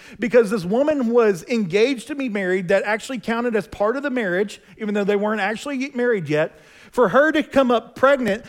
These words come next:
the town could have drug her outside of the street, uh, outside in the street and stoned her to death. That would have been inconvenient.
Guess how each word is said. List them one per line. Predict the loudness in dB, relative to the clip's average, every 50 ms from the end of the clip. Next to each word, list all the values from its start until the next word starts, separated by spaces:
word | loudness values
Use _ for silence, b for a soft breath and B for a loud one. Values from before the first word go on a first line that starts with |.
| B B -2
the | -2 -2
town | 0 0 2 2 2 2 0 0
could | 0 0 0
have | 0 0 -2
drug | 0 4 6 6 6 6
her | 4 4 2 4 4
outside | 2 0 0 0 -2 0 2 2 2 2
of | 0 -2 -6
the | -10
street, | -10 -12 -14 -8 -6 -4 -2 -2 -2 -4 -4 -4
uh, | -2 -2 -2
outside | 0 -2 -2 0 2 2 2 2
in | 0
the | -2
street | -6 -6 -6 -6 -6 -6 -6 -8
and | -10 -4
stoned | 0 2 2 2 2 0
her | -2 -4
to | -4
death. | -2 0 2 2 2 0 -4 -10 -20 -20 -8 -2
That | 0 2 2 2
would | 0 0 0
have | 2
been | 2 0 0 0
inconvenient. | 0 0 0 2 2 0 0 -2 -2 -2 -2 -2 -2 -2 -2 -2 -4 -6 -10